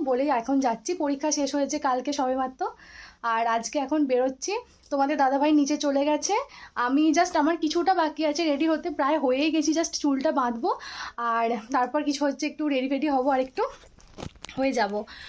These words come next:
আর যাচ্ছি বলতে দুজনেই যাচ্ছি বাইকে করে, তো অনেকটা দূর, আর এই জন্য বাইকেই যাচ্ছি। তোমাদের দাদাভাই তো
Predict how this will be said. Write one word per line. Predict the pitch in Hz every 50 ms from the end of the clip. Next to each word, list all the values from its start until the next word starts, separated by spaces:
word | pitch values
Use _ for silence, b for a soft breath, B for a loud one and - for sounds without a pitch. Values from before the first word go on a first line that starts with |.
| B B B B 247
আর | 247 247 233 302
যাচ্ছি | 277 285 285 - 349 339
বলতে | 339 339 339 359 359 285
দুজনেই | 302 285 311 311 311 339 349 330
যাচ্ছি | 330 311 302 - - 339 339 269 302
বাইকে | 277 262 269 269 311 302 311
করে, | 330 339 349 -
তো | 349 311 294
অনেকটা | 277 294 294 294 - 339 302 254 269
দূর, | 302 294 330 392 381 B B B B B B B 269 269
আর | 262 262 269 277 277 277
এই | 277
জন্য | 302 302 330 294 285
বাইকেই | 269 262 269 269 - 320 311 311
যাচ্ছি। | 294 285 330 302
তোমাদের | 294 277 285 311 311 302
দাদাভাই | 269 269 285 277 285 294 294
তো | 320